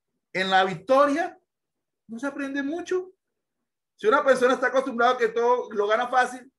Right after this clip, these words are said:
¿qué aprendizaje tiene? Cuando uno pasa por desafíos y los logra superar,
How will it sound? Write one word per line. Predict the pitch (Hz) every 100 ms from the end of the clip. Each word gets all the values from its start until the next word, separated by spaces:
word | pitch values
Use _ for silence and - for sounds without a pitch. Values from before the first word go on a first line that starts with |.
| _ _ _
¿qué | 311
aprendizaje | 330 320 285 - 208 190
tiene? | 185 160 139 165 _ _ _ _ _ _ _ _ _ _ _ _ _
Cuando | - 180 170 170
uno | 196 269 285 262 -
pasa | 233 233 233 247
por | 233 202
desafíos | 196 196 180 208 185 135 - _ _ _ _ _ _ _ -
y | 170
los | 175 151
logra | 196 214 233
superar, | - 214 190 165 165 151 143